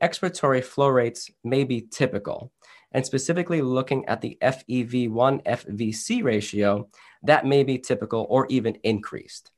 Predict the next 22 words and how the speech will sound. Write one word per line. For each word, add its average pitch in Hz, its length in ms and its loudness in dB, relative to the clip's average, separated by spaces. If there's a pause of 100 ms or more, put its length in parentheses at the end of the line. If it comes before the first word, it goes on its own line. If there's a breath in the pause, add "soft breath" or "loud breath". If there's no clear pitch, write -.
(180)
So 110 200 0
an 120 80 4
increased 127 520 0
F - 280 0
E 113 160 -4
V 113 240 -4
one 107 320 0
percent 127 580 2
of 104 240 -6
eighty 120 220 -2
to - 140 -10
ninety 107 320 -2
percent - 420 -2 (420 soft breath)
could 190 240 4
be 175 140 0
reflective 131 760 0
of 120 160 0
a 123 60 2
more 113 260 2
restrictive 104 720 -4 (160)
lung 101 580 -2
dysfunction. - 800 -10